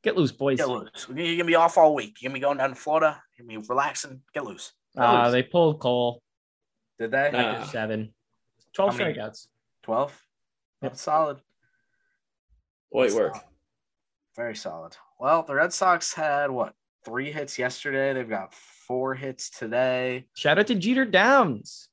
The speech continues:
Speaker 2: First career home run.
Speaker 1: Jeter
Speaker 3: Yeah.
Speaker 1: plays well in Yankee Stadium.
Speaker 3: That Andrew Gardner take gets colder as time goes on.
Speaker 2: It would have been a good take had Christian Arroyo not gotten hurt, had Trevor Story not gotten hurt.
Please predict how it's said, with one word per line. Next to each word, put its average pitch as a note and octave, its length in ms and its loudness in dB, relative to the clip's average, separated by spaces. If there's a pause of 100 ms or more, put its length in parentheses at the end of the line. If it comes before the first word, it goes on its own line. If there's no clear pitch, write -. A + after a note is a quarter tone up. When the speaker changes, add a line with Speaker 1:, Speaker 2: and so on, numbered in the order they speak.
(100)
Speaker 2:
First B3+ 300 4
career F4 400 2
home C#4+ 300 6
run. G#3+ 420 2
Speaker 1:
Jeter E3 300 4
Speaker 3:
Yeah. C3 180 8
Speaker 1:
plays F#3 320 4
well D#3+ 380 6
in F#3 140 0
Yankee C3+ 320 -6
Stadium. D3+ 680 0 (420)
Speaker 3:
That C3 240 2
Andrew C#3+ 340 2
Gardner A2+ 380 2
take G2 360 -6 (500)
gets G#2+ 220 -4
colder A#2 440 2
as G2+ 160 0
time G2+ 240 -4
goes E2+ 240 -4
on. D#2+ 280 -6 (160)
Speaker 2:
It D#3+ 180 0
would F3 140 4
have G#3 80 0
been A3 120 6
a F3+ 80 2
good D3 300 -4
take D3+ 360 -4
had C3 460 0
Christian - 460 -4
Arroyo B2 720 2
not A#2 260 2
gotten A2 240 -4
hurt, A2+ 240 -4
had A2+ 220 -4
Trevor A#2+ 300 -2
Story A2+ 400 -6
not G#2+ 260 -4
gotten G#2 260 -8
hurt. G#2 300 -12